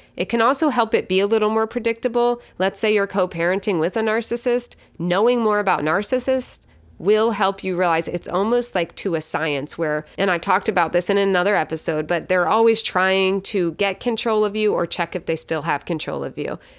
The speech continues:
So that really helped me a lot, that simple thing. It took a while to really understand, but just having more knowledge of the narcissist can help you see things from a different perspective and heal quickly. Number four is setting boundaries. So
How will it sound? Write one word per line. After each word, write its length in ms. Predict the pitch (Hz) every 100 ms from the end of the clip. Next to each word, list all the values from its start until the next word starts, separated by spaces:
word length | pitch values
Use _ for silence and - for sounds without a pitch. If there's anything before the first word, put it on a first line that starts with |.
| -
So 180 | - 170
that 280 | 175 208
really 220 | 233 262 247
helped 260 | 233 233
me 120 | 233
a 60 | 247
lot, 280 | 233 233 233
that 180 | 165 -
simple 360 | 175 165 208
thing. 420 | 202 226 226 226 -
It 120 | 180
took 180 | 240 214
a 60 |
while 260 | 196 180 185
to 80 | 180
really 300 | 165 170 156
understand, 800 | 165 151 - 170 156 190 262 262 - - _
but 280 | - 185 - 214 208
just 340 | 294 - -
having 380 | - 220 220 247
more 160 | 240 233
knowledge 480 | 190 160 190 202 202
of 180 | 185 175
the 80 | 180
narcissist 760 | 151 175 - 233 - 247 240
can 180 | - 190
help 320 | 170 175 175
you 120 | 202 196
see 300 | - 196 196
things 320 | 202 202 202
from 140 | 180
a 60 | 165
different 300 | 165 - 160
perspective 800 | 165 160 - 165 - 254 262 220
and 160 | 175
heal 240 | 165 170 147
quickly. 460 | - - 92 131 - _ _ _ _
Number 460 | 175 196 202 226 233
four 340 | - 311 277
is 140 | 226 220
setting 480 | - 220 240 247
boundaries. 720 | 220 220 277 247 175 170 151 -
So 560 | - 208 202 190 -